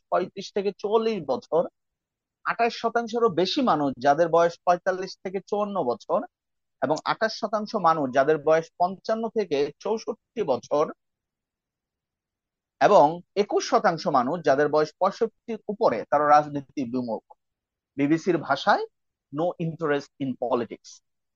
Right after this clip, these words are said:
রাজনীতি মানে হলো সৎ কাজের আদেশ ও অসৎ কাজের নিষেধের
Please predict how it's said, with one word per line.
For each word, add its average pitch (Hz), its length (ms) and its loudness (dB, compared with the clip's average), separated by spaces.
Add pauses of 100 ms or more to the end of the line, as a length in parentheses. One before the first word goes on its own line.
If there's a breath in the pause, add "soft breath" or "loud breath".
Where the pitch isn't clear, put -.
(880)
রাজনীতি 208 440 0
মানে 196 320 0
হলো 147 520 2
সৎ - 220 -4 (100)
কাজের 156 260 4 (120)
আদেশ 143 680 0
ও 131 80 0
অসৎ - 200 -4 (100)
কাজের 135 380 -2
নিষেধের 147 420 -6